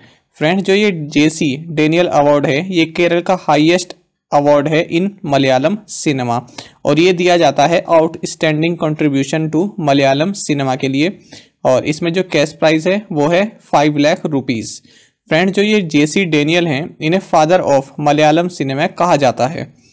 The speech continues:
केरल के सीएम हैं पिनराई विजयन, गवर्नर हैं आरिफ मोहम्मद खान और केरल की कैपिटल है थिरुवनंतपुरम। Siska Group named whom as its new brand ambassador?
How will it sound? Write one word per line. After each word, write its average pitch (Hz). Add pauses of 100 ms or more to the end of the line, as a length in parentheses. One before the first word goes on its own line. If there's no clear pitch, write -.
(340)
केरल 160
के 190
सीएम 175
हैं 190
पिनराई 160
विजयन, 143 (220)
गवर्नर 156
हैं 190
आरिफ 147
मोहम्मद 151
खान 139 (340)
और 147
केरल 175
की 202
कैपिटल 156
है 175
थिरुवनंतपुरम। 151 (2500)
Siska -
Group 170
named 147
whom 160 (220)
as 151 (200)
its 160 (180)
new 175
brand 156 (120)
ambassador? 135